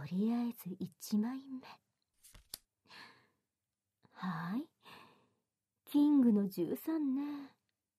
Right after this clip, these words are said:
上か下、どっちにする？うん。言い忘れてたけど、次のをめくり終えるまでに決めない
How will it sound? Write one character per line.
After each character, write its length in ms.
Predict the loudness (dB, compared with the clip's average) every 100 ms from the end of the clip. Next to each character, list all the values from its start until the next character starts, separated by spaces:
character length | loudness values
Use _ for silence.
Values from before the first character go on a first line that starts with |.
| _ -20 -20 -20 _ _ _ _ _ _ _ _ _ _ -2
上 80 | -2 -2 -8 -10 -12
か 160 | -12
下、 500 | -12 -18 -12 -12 -12 -16 -20 -20 _ _ _ 4
ど 280 | 6 6 4
っ 60 | 0
ち 120 | 0
に 160 | 0 0
す 180 | -4 -4
る？ 460 | -2 -4 -4 -4 -6 _ _ _ _ _ _ _ _ _ _ _ _ _ _ _
う 40 | -4
ん。 120 | -4 _ _ _ _ -16 -16 -16 -20 -20 _ _ _ _ -6
言 300 | -2 0 0
い 80 |
忘 280 | 0 -4 -6
れ 100 | -6
て 140 | -8 -12
た 120 | -12
け 120 | -10 -10
ど、 120 | -10 -14 _ _ _ _ _ _ _ _ _ _ _ _ -8
次 440 | 0 0 0 0
の 300 | 0 0 0
を 40 | 0
め 200 | -4 -4
く 160 | 0
り 160 | 2 4
終 180 | 2 0
え 60 | 2
る 120 | 2
ま 140 | 2
で 120 | 2
に 160 | 0 0
決 160 | -2 -4
め 160 | 0
な 180 | -2
い 80 | -4